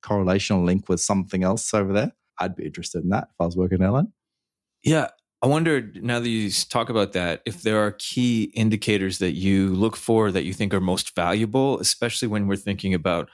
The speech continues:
Speaker 2: leading indicators versus lagging indicators. So maybe, you know, they obviously wanna know how much money they made in the past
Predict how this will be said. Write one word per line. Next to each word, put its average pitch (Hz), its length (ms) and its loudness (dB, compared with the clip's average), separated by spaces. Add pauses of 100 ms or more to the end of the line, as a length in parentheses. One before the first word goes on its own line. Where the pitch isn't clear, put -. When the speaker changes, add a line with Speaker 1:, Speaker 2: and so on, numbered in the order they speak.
(180)
Speaker 2:
leading 127 380 2
indicators 110 640 2
versus 90 340 -4
lagging 92 420 -2
indicators. 71 640 -6
So 80 380 0 (320)
maybe, 104 540 0 (340)
you 113 140 -2
know, 87 120 0
they 101 120 0
obviously 113 340 0
wanna 95 220 0
know 95 200 2
how 95 140 -2
much 90 240 -4
money 113 220 2
they 104 160 0
made 90 400 0 (260)
in - 120 -4
the 82 60 -4
past - 680 -2